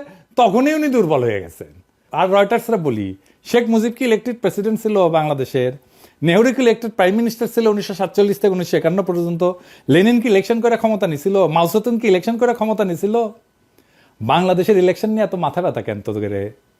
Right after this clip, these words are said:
সরকারের বৈধতার জন্য ইলেকশন জরুরি না, ক্ষমতাকে অভিষিক্ত হইতে হয় জনগণের ভালোবাসায়, সমর্থনে। উনিশশো পঁচাত্তরের পনেরোই আগস্টে সোহরাওয়ার্দীর বডিগার্ড জয় বাংলা হওয়ার পরে জনতা পথে নামে আসা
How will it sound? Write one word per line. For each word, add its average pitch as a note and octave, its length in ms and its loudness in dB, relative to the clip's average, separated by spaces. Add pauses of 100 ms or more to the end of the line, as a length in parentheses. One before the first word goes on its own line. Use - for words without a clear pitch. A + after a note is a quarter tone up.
(380)
সরকারের G#3 560 2
বৈধতার F#3 420 2
জন্য G#3+ 220 -2
ইলেকশন F3 340 -2
জরুরি D#3+ 340 -2
না, F#2 180 -14 (680)
ক্ষমতাকে A#3+ 500 2
অভিষিক্ত A3 560 2
হইতে G3 280 2
হয় F3 140 2
জনগণের D#3+ 720 -2
ভালোবাসায়, A#2 680 -4 (300)
সমর্থনে। C#3+ 580 -6 (440)
উনিশশো F#3+ 300 2
পঁচাত্তরের A#3+ 720 2
পনেরোই G#3 340 2
আগস্টে G3+ 520 2 (260)
সোহরাওয়ার্দীর F#3+ 460 0
বডিগার্ড F3 520 4
জয় F#3 260 2
বাংলা D#3 280 0
হওয়ার E3 200 4
পরে F#3 360 0
জনতা E3 340 -2
পথে E3 280 -4
নামে G#3 240 -4
আসা G3+ 260 -2